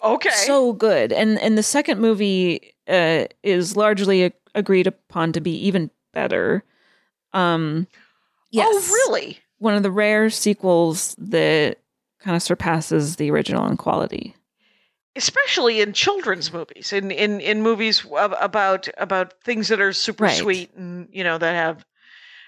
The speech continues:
Speaker 1: uh, like, I don't know if this was true with Alvin and the Chipmunks. We don't know.
Speaker 2: <laughs>
Speaker 1: Um,
Speaker 2: Right.
Speaker 1: I know that <laughs> Martha Kelly was on this show talking about Alvin and the
Speaker 2: <gasps>
Speaker 1: Chipmunks.
Speaker 2: Oh, wow.
Speaker 1: And, um,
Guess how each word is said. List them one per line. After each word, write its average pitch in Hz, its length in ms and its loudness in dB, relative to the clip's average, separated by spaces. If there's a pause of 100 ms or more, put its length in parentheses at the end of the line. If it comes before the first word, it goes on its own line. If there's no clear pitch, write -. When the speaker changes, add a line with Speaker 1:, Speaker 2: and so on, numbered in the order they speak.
(180)
Speaker 1:
uh, 185 260 0
like, 214 180 -2
I 240 120 0
don't 254 160 -2
know 220 100 2
if 208 100 -4
this 214 180 -6
was 208 120 -8
true 220 180 -4
with 208 160 -4
Alvin 190 320 0
and 208 140 -2
the 202 80 -4
Chipmunks. - 720 -4
We 190 60 -4
don't 190 180 0
know. 247 260 2
Speaker 2:
<laughs> - 40 -20 (520)
Speaker 1:
Um, 185 400 0
Speaker 2:
Right. 226 320 0
Speaker 1:
I 226 140 0
know 233 180 0
that 214 240 -4
<laughs> 220 220 -4
Martha 208 320 -2
Kelly 220 420 0
was 214 240 -6
on 214 160 2
this 220 160 -2
show 208 300 0
talking 202 460 -4
about 202 280 -2
Alvin 294 320 2
and 262 80 -2
the - 40 -8
Speaker 2:
<gasps> - 0 -
Speaker 1:
Chipmunks. 165 580 0
Speaker 2:
Oh, - 20 -20 (140)
wow. - 400 0
Speaker 1:
And, 208 520 -2 (300)
um, 196 460 -2